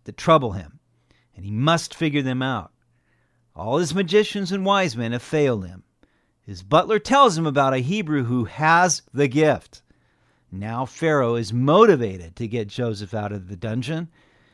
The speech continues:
God is working behind the scenes to fulfill his plan. Verse fourteen, "Then Pharaoh sent and called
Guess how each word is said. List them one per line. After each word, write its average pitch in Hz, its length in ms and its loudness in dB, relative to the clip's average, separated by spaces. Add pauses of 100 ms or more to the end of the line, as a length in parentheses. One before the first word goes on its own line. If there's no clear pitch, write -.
(160)
God 160 280 4
is 113 200 -2
working 175 600 0
behind 143 520 -4
the 135 100 -6
scenes 101 720 -10 (420)
to 117 120 -10
fulfill 104 680 -4
his 98 340 -12
plan. 90 560 -14 (920)
Verse 101 260 -10
fourteen, 104 640 -6
"Then 123 140 -4
Pharaoh 127 520 0 (240)
sent 160 580 -2
and 214 220 -6
called 120 480 -2